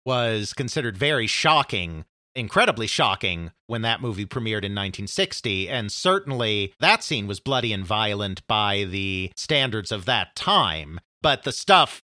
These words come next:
Dario Argento was doing in the nineteen seventies took that to a whole nother level. Why am I focusing so much on this? Well, it'll take us a bit to get there, but as we'll see, this entire idea of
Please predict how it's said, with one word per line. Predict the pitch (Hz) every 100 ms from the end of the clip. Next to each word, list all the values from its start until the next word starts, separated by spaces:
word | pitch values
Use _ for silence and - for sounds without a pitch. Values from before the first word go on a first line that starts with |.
| _
Dario | 180 156 135 131
Argento | 117 160 151 131 104
was | 101
doing | 139 123 107
in |
the | 107
nineteen | 117 98 110
seventies | 101 151 104 90 90 87 - _
took | - 151 -
that | 117 98 -
to | 98
a |
whole | 87 101
nother | 87 82 82
level. | 82 76 - _ _ _ _ _ _ _ _
Why | 175 175 185
am | 202 160
I | 143
focusing | - 165 - 175 170 151
so | - 143
much | 139 143
on | 156 151
this? | 160 165 -
Well, | 143 143 131 123 117 -
it'll | 170 160 135 - -
take | 247 240
us | 196 180
a |
bit | 156 -
to | 123
get | 165 -
there, | 131
but | 127 135
as | 165 196 202
we'll | 147
see, | 131 - - 202 143 98 101 98 _
this | 139 170 -
entire | 160 - 202 208 180
idea | 160 120 95 143 151 151 127 117 -
of | - 123 117 113 113 104